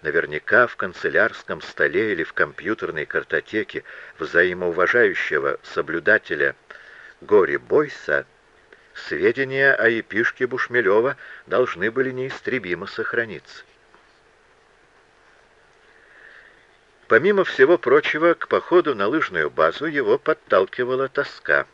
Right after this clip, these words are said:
Происхождение ее он объяснить себе не мог. Или не желал делать это. Без сомнения,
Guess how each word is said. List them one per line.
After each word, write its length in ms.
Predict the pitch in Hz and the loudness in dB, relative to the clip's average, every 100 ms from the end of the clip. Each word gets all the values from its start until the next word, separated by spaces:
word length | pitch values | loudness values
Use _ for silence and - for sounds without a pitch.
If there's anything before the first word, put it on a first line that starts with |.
| _ _ _ _ _ _ _ _ - - | _ _ _ _ _ _ _ _ -20 -6
Происхождение 960 | - 107 - 120 117 170 190 175 143 123 | 2 2 4 2 6 6 6 6 4 4
ее 520 | 104 95 78 73 69 | 0 -4 0 0 0
он 160 | 104 135 | 0 0
объяснить 540 | 135 131 123 127 131 | 0 -4 -12 -12 -12
себе 300 | - 113 113 | -12 -6 -4
не 100 | 110 | -6
мог. 400 | 92 67 - - - _ _ _ _ _ _ _ _ | -10 -12 -12 -20 -20 _ _ _ _ _ _ _ _
Или 220 | 131 160 | 0 0
не 120 | 160 151 | 2 2
желал 380 | 143 135 131 | 2 2 -2
делать 440 | 110 78 65 64 - | -2 -2 -2 -6 -10
это. 200 | 64 - - _ _ _ _ _ | -10 -14 -20 _ _ _ _ _
Без 160 | - 85 | -12 -12
сомнения, 680 | - 95 104 139 120 80 | -4 -4 0 -2 2 0